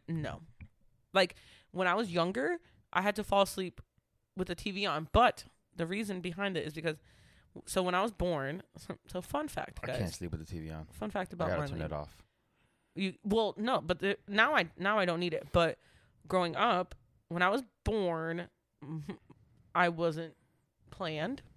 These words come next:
Speaker 1: I guess you could say.
Speaker 2: Surprise.
Speaker 1: Yeah. So
Speaker 2: It's okay. I wasn't either.
Speaker 1: where my, <laughs> well, you were, I guess, the first one, and then I was the last one that wasn't planned. But, um, either way, when I was born,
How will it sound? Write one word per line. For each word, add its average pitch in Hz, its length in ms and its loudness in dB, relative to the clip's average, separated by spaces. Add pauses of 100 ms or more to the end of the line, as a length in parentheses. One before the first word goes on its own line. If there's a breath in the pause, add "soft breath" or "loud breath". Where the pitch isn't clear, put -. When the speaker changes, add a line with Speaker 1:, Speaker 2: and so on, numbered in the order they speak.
(260)
Speaker 1:
I 180 140 -6
guess 175 400 -6
you 185 80 -2
could 165 160 -6
say. 196 220 0
Speaker 2:
Surprise. 127 1120 2
Speaker 1:
Yeah. 131 160 2 (140)
So 233 400 8 (260 soft breath)
Speaker 2:
It's - 100 -16
okay. - 100 -6
I 78 100 -2
wasn't 78 260 -6
either. 73 140 -8 (120)
Speaker 1:
where 202 340 4
my, 185 480 2 (180)
<laughs> - 180 -20
well, 202 380 0
you 196 180 -4
were, 208 200 0 (100)
I 180 80 2
guess, 180 160 2
the - 100 -12
first 202 340 2
one, 262 240 -2
and 180 80 -2
then 156 100 -2
I 151 100 0
was 151 180 -2
the 147 120 -6
last 139 360 -10
one - 240 -12
that - 120 -8
wasn't - 200 -10
planned. 165 260 -10
But, - 180 -4 (460 loud breath)
um, 185 280 4
either 269 200 2
way, 156 180 -4 (340 loud breath)
when 202 180 -2
I 202 100 0
was 269 300 2
born, 160 480 -2